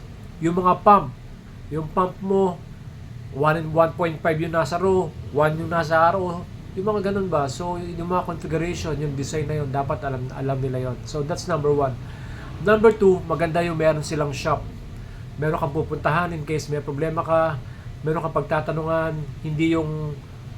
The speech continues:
bahay lang, "Ay, umalis," mga ganun. "Ay, wala po, tawagan nyo na lang." Meron silang shop, mas maganda kasi mas kumpante ka na anytime na pumunta ka, meron doon tao na pwede mag-assist sa'yo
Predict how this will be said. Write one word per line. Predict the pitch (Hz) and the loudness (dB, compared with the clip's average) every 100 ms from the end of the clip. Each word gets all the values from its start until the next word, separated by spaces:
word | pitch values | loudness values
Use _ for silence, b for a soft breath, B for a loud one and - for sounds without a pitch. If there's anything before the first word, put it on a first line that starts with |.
| - | -10
bahay | 135 160 165 170 | 0 2 4 0
lang, | 170 | 2
"Ay, | 196 196 | 4 4
umalis," | 185 190 180 - 139 | 4 2 2 -2 -4
mga | 139 135 | -4 -2
ganun. | 147 147 | -2 0
"Ay, | 202 | 4
wala | 214 214 208 | 6 6 4
po, | 240 196 - - | 2 0 0 -6
tawagan | 175 180 175 185 | 0 0 2 0
nyo | 185 | 0
na | 185 | 0
lang." | 185 143 127 B B - | 0 -2 -6 B B -10
Meron | 170 208 226 | 0 2 2
silang | - 196 180 | 0 0 0
shop, | - 139 | -2 -2
mas | 160 - | -2 -4
maganda | 156 147 147 | -4 -2 0
kasi | 147 156 165 151 | -2 -2 -2 -2
mas | 147 147 - - - B B B - - | 0 -2 -4 -8 -8 B B B -8 -6
kumpante | 156 175 175 160 170 | 0 2 2 2 -2
ka | |
na | 165 156 151 151 | 0 0 -2 -2
anytime | 165 180 185 170 | -2 0 0 0
na | 165 | -2
pumunta | 160 165 165 | -4 -4 -2
ka, | 151 | 0
meron | 143 143 143 139 | 2 0 0 0
doon | 139 135 | -2 -2
tao | 151 147 143 135 | 0 0 0 -2
na | 131 131 127 127 127 | -2 -2 -2 -4 -6
pwede | 139 139 139 | -4 -2 0
mag-assist | 135 131 135 - | -2 -4 -6 -4
sa'yo | 151 139 | -2 0